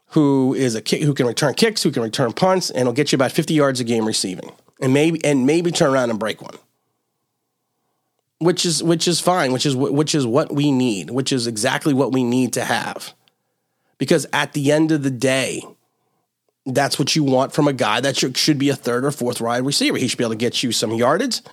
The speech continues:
and play special teams. David Sills just cannot do those things. It's time to end the, it's time to end the experiment. It, it, it is getting horrifying to see him on the field at times now.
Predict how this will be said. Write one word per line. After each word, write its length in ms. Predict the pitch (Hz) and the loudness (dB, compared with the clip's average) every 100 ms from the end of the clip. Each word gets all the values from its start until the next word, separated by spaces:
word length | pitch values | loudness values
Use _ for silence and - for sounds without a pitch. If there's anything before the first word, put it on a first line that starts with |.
| - | -2
and 120 | 147 | -2
play 160 | 160 147 | 0 0
special 360 | - 135 160 | 0 -2 -2
teams. 400 | 190 262 - - - _ _ _ _ _ _ | -2 -2 -4 -8 -14 _ _ _ _ _ _
David 260 | 156 226 233 | 0 2 2
Sills 300 | - 220 180 | 2 2 0
just 480 | 127 135 170 185 - | -2 0 2 0 -2
cannot 440 | 165 165 170 131 | 2 2 2 0
do 240 | 117 165 165 | 0 2 2
those 340 | 131 143 - | 2 2 -2
things. 520 | 131 139 98 - - - _ _ _ _ _ _ _ _ - | -2 -4 -4 -8 -12 -12 _ _ _ _ _ _ _ _ -2
It's 200 | 151 - | 0 0
time 340 | - 160 165 | 2 2 2
to 120 | 147 | 0
end 200 | 131 147 | 0 2
the, 180 | 147 143 | 2 2
it's 220 | 131 135 | 0 -2
time 320 | - 180 214 170 | 0 2 2 2
to 160 | - | 0
end 180 | 147 175 | 0 2
the 80 | 127 | 0
experiment. 600 | 101 - 151 175 123 - | -2 -2 2 2 0 0
It, 200 | 151 139 | -2 0
it, 200 | 147 - | -2 0
it 140 | 156 147 | 0 0
is 100 | 131 | 0
getting 240 | 147 135 | 2 2
horrifying 720 | - - 214 208 123 107 92 | 0 2 2 2 0 -4 -4
to 80 | 120 | -4
see 220 | - 151 | -2 2
him 160 | 151 139 | 2 2
on 120 | 117 | 0
the 60 | 104 | 0
field 260 | 165 160 | 2 2
at 80 | 104 | 0
times 300 | 101 76 - | -4 -6 -10
now. 240 | - - | -10 -14